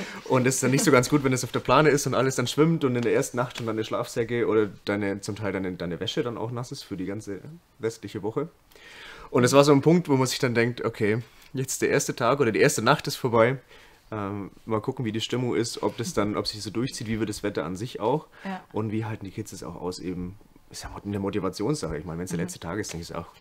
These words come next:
Speaker 1: gut, ist eh schon
Speaker 2: Mhm.
Speaker 1: alles rum. <laughs> Aber so der erste
Speaker 2: Okay.
Speaker 1: Tag zum Reinstarten und dann aber von, egal welche Altersspannen das waren, sich da auch gegenseitig zu motivieren. Und natürlich waren auch ein paar dabei, die echt einen Durchhänger hatten.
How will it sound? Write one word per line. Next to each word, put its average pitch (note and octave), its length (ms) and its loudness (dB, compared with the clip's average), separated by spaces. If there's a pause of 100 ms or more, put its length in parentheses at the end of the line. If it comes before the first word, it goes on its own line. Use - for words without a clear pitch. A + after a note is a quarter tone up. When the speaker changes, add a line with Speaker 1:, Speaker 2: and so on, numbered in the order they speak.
(100)
Speaker 1:
gut, - 280 -16 (500)
ist - 140 -8
eh G#2 80 0
schon D#3 140 -4
Speaker 2:
Mhm. - 60 -6
Speaker 1:
alles G2 200 -4
rum. A#2 160 -2 (400)
<laughs> - 400 -4
Aber A2 160 8
so A2 80 2
der G#2+ 80 6
erste - 200 4
Speaker 2:
Okay. A#2+ 80 0
Speaker 1:
Tag A#2+ 140 0
zum A2 100 -6
Reinstarten A2 680 0 (320)
und A2+ 140 2
dann A2+ 120 0
aber G2+ 400 -2
von, F#2 340 -6 (200)
egal A2 300 -2
welche C3+ 200 -6
Altersspannen A2 460 -6
das G#2+ 200 -6
waren, A2+ 340 -4
sich - 220 -12
da - 120 -4
auch - 220 -6
gegenseitig B2+ 600 -2
zu A2 140 -8
motivieren. G#2 640 0
Und G2+ 80 -2
natürlich C#3+ 320 0
waren C3+ 140 4
auch G#2+ 120 0
ein - 60 -14
paar A#2 120 0
dabei, G2+ 220 2
die E2+ 60 0
echt - 140 -4
einen F#2 60 -8
Durchhänger F2+ 340 -6
hatten. E2 220 -12